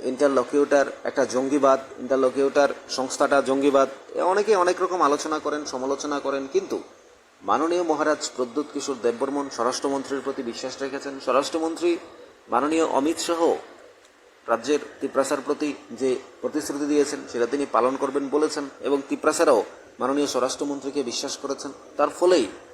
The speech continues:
আজ যে মিটিং হয়েছে, পয়লা আগস্ট দু হাজার পঁচিশ স্বাধীনতার পূর্ণ মাসে আমি, যারা আমাদের দেশের জন্য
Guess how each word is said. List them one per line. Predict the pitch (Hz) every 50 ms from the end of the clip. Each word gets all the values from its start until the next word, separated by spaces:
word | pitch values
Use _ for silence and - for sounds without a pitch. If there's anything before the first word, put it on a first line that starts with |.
| - - - - -
আজ | 120 135 139 - - - - - - - 131 110
যে | 135 139
মিটিং | 135 143 147 - 175 170 143 -
হয়েছে, | 147 160 160 - - 117 - - - - - - - - - - - - - - - - - _ _ -
পয়লা | 107 113 131 147 147
আগস্ট | 139 139 143 147 147 147 - - - - - - - - - - _ _ _ _ _ _
দু | 107 104 120
হাজার | 120 131 131 143 143 139 - - - - -
পঁচিশ | 147 165 165 160 110 - - - - - - - - - - - -
স্বাধীনতার | - 120 117 135 143 147 143 147 143 135 - - -
পূর্ণ | 143 143 143 151 156
মাসে | 147 139 131 - - 139 143 - - - - - - _ _ _ - - - _ _ - _
আমি, | - 110 127 131 127 127 127 - - - - - - - - - - - - -
যারা | - - 123 127
আমাদের | 127 127 135 127 139 127
দেশের | 117 123 120 - 156 135
জন্য | 123 143 143 135